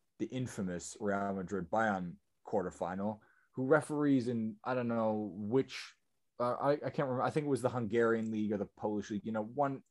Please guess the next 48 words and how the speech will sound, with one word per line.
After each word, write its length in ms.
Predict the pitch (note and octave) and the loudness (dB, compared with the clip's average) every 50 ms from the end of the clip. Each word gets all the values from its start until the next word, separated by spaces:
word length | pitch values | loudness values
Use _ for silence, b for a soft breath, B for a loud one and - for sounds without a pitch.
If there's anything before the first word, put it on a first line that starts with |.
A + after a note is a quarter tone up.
| - | -4
a 60 | C#3 | -2
league 300 | C3+ C#3+ D#3 D#3 D3 C3+ | 0 0 0 0 0 0
where 240 | B2+ C3+ C3+ C3 B2+ | 2 6 8 8 8
it's 240 | B2+ - B2+ - - | 6 4 0 -6 -6
not 240 | C3 B2 A#2 A#2 A2+ | -4 0 2 2 2
a 40 | G#2+ | 0
top 320 | - - A2+ G#2 - - | 0 0 0 0 0 0
five 220 | - F2+ F2 E2 | -4 -4 -2 -2
league. 220 | F#2 F2 D2+ E2 - _ _ _ _ _ _ _ _ _ _ _ _ _ - | -6 -8 -10 -10 -16 _ _ _ _ _ _ _ _ _ _ _ _ _ -4
And 220 | B2+ B2+ B2+ A#2 | -4 -4 -4 -2
for 120 | - D3 C#3 | -2 -2 0
me, 340 | C#3+ D#3 D#3 D#3 D#3 D#3 - - | 2 2 2 2 2 0 0 0
I'm 160 | B2 B2 A2 | -2 -4 -2
thinking 480 | A2 B2+ A#2+ G#2 B2+ A#2+ A2+ G#2+ G#2 - _ _ _ _ _ _ _ _ _ _ _ - | -2 -2 -2 0 0 0 0 0 -2 -4 _ _ _ _ _ _ _ _ _ _ _ -4
in 240 | C3+ C3 B2 G#2+ G2 - - | -2 -2 -2 -2 -4 -2 0
big 220 | D3+ D3 C#3+ B2+ | 2 2 2 0
matches, 760 | B2+ A#2+ A#2 B2 C3+ - - D#3+ E3 E3+ F3 E3+ - - - _ _ _ _ _ _ _ _ _ _ _ _ _ _ _ - | 0 2 4 4 2 2 0 0 2 2 0 0 -2 -10 -16 _ _ _ _ _ _ _ _ _ _ _ _ _ _ _ -6
you 160 | C#3 C3+ C3 | -4 -2 -2
should 320 | - - - C#3 B2+ C3 | -2 -2 2 4 4 4
only 200 | B2 A2+ A2+ A2 | 4 2 2 2
get 220 | G2+ G#2+ G#2 G#2 - | 2 2 2 2 2
referees 540 | G#2+ G#2 F#2+ - - G#2 G2 G2 F#2+ F2+ - | 0 0 0 0 -2 -4 -2 -2 -4 -6 -6
from 140 | - F#2+ | -8 -8
the 80 | F2+ F2+ | -8 -8
top 340 | - - - G2 E2+ - - _ | -8 -6 -2 -2 -2 -4 -4 _
five 240 | - F#2 F2 F2 E2+ | -2 0 0 -2 -4
leagues 460 | F#2 F#2 F2+ F#2 G2 G2 G2+ - - _ _ _ _ _ _ - | -4 -6 -4 -4 -4 -6 -6 -10 -18 _ _ _ _ _ _ -6
in 140 | A2 G#2 G2+ | -2 0 0
this, 260 | G2 F#2+ F#2+ - - - - | 0 -2 -6 -10 -14 -12 -8
in 160 | A2+ G#2+ G#2+ | -4 -2 -2
the 60 | G2+ | -2
Champions 500 | G2 - A2+ G2+ F#2+ - G2+ F#2+ F2+ F#2+ | -2 -2 -4 -4 -2 -2 -4 -4 -4 -6
League, 220 | A2 A2+ A2+ A2 - _ _ _ _ _ _ _ _ _ - | -6 -6 -6 -6 -8 _ _ _ _ _ _ _ _ _ -4
because 460 | A#2+ G#2 - C3 A#2 G#2 G2 - - _ _ _ _ _ _ _ _ _ _ _ _ _ _ _ _ - | -2 0 2 2 2 2 2 -2 -8 _ _ _ _ _ _ _ _ _ _ _ _ _ _ _ _ -6
they're 160 | C3 A#2 C3+ C3+ | 0 2 2 4
the 120 | C3+ C3+ | 6 4
only 160 | C#3 C#3+ C#3+ | 4 4 2
ones 380 | C3+ B2 A#2+ B2 A#2+ A#2+ A2 - | 0 -2 0 0 0 -2 -2 -4
who 80 | A#2 | -4
can 120 | G#2+ G#2 G#2 | -4 -4 -4
keep 280 | - - A#2+ G#2+ A2+ | -4 -2 -2 0 0
up 120 | A#2 G#2 - | 0 -2 -2
with 80 | F#2 | -4
the 80 | F#2 F#2 | -6 -6
speed 400 | - - - - - G2+ G#2 G2+ | -6 -6 -8 -6 -4 -2 -2 -2
of 80 | F#2+ F2+ | -2 -4
the 60 | F#2 | -6
game. 380 | F2 F#2 F2+ F#2+ G2 G#2 G#2 | -6 -6 -4 -4 -4 -4 -6